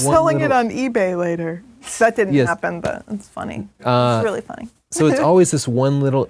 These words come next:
Speaker 2: incremental thing, but you have to be ready to just say no. And ahead of time, you prepare them by saying, "If you're going to bring anything extra, tell me ahead of time because it might involve changes to the price and I don't want any kind of surprises."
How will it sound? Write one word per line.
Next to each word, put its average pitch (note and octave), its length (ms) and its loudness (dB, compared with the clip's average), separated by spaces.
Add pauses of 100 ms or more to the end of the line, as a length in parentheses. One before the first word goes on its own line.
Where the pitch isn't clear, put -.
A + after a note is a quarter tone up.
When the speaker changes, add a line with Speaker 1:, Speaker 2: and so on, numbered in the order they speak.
Speaker 2:
incremental A2 540 -2
thing, D#3 220 0
but A#2 120 0
you C#3+ 100 2
have G3 120 0
to G#3+ 80 -2
be G3+ 120 4
ready D#3+ 300 4
to B2+ 160 2
just A#2+ 240 -2
say B2 320 2 (580)
no. A#2 460 0 (580)
And C#3 420 2 (140)
ahead D3 320 0
of E3+ 80 2
time, B2 260 -2
you A#2 80 -2
prepare - 380 -2
them G#2+ 180 2
by G2+ 120 2
saying, G2+ 340 -2
"If C3+ 160 -2
you're A3 100 2
going F#3+ 260 2
to D3 60 -2
bring C3+ 340 0 (440)
anything F3 480 2
extra, F2+ 480 -2 (540)
tell C3 400 -2
me C3 300 0
ahead A2 380 -2
of G2+ 120 0
time E2 220 -4
because F2 220 -6
it C#2 100 -4
might G#2 320 -2
involve F#2+ 440 -2
changes E2+ 340 -6
to - 100 -10
the F2 80 -6
price C3+ 440 -4
and G#2 100 -4
I G2+ 60 -4
don't G2 100 -6
want F2+ 200 -4
any E2 180 -8
kind D#2 180 -8
of D2+ 80 -8
surprises." - 680 -12